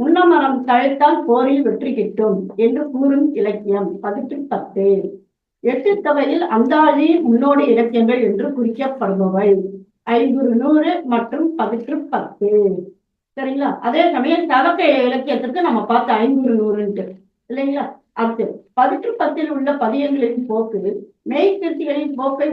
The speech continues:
ஒத்துள்ளதாக கூறிய அறிஞர் தமிழ் அண்ணல். அப்படின்னா என்னங்கம்மா? அதெல்லாம் மெய்க்கிருத்தி அப்படின்னா இறந்துபட்ட வீரன் அல்லது நன்றாக ஆட்சி செய்து இறந்துபட்ட மன்னன், அவருடைய புகழை நினைச்சவங்க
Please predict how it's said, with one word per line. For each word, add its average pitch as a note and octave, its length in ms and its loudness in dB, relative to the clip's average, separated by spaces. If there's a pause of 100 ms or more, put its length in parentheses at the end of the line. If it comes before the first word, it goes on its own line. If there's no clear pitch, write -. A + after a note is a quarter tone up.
ஒத்துள்ளதாக C4 720 0 (100)
கூறிய B3+ 380 0 (120)
அறிஞர் G3+ 580 -2 (400)
தமிழ் C4+ 280 2 (140)
அண்ணல். G3 340 0 (580)
அப்படின்னா C#4+ 320 2
என்னங்கம்மா? A#3 400 2 (240)
அதெல்லாம் C#4+ 300 2
மெய்க்கிருத்தி D#4+ 520 2
அப்படின்னா C4 300 0 (680)
இறந்துபட்ட C#4+ 640 2 (160)
வீரன் A#3+ 340 2 (140)
அல்லது C4+ 360 2 (160)
நன்றாக C#4 400 2 (160)
ஆட்சி C#4 320 0
செய்து A#3+ 280 -2
இறந்துபட்ட C4 420 0 (120)
மன்னன், G#3+ 320 -2 (380)
அவருடைய D4 400 4
புகழை E4+ 260 4 (100)
நினைச்சவங்க C#4+ 580 0